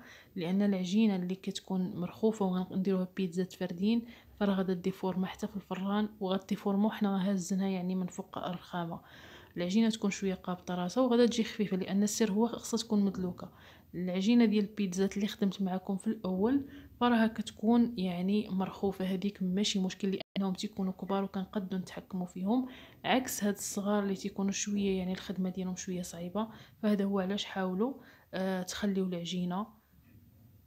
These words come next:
شويه قابطه في راسها وما تقطعوها بالدائره حتى ترتاح واحد الدقيقه،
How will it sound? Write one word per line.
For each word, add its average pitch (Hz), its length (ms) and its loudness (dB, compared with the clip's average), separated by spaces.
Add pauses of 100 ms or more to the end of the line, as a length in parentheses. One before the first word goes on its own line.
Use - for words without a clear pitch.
(560)
شويه 202 300 0
قابطه 180 420 -4
في 175 140 -10
راسها 196 520 -4
وما 208 200 4
تقطعوها 190 600 -4
بالدائره 180 760 -2
حتى - 360 -4
ترتاح 214 500 -4
واحد 196 280 -6
الدقيقه، - 560 -8